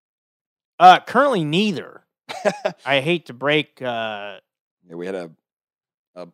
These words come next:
Speaker 2: lull in sponsors
Speaker 1: Yeah, I hate to
Speaker 2: recently.
Speaker 1: break the fourth wall, but, uh,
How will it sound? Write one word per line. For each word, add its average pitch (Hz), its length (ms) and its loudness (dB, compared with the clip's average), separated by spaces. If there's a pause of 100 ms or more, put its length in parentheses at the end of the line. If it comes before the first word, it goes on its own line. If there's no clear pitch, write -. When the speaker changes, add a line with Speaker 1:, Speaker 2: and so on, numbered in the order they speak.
Speaker 2:
lull 117 360 -2
in 104 120 -12
sponsors 98 760 -14
Speaker 1:
Yeah, 139 520 2
I 131 120 -2
hate 175 140 -2 (100)
to 160 60 -4
Speaker 2:
recently. 135 60 -14
Speaker 1:
break 175 280 0
the 123 140 -14
fourth 151 360 -4
wall, 127 400 2
but, 107 420 -14
uh, 107 460 -8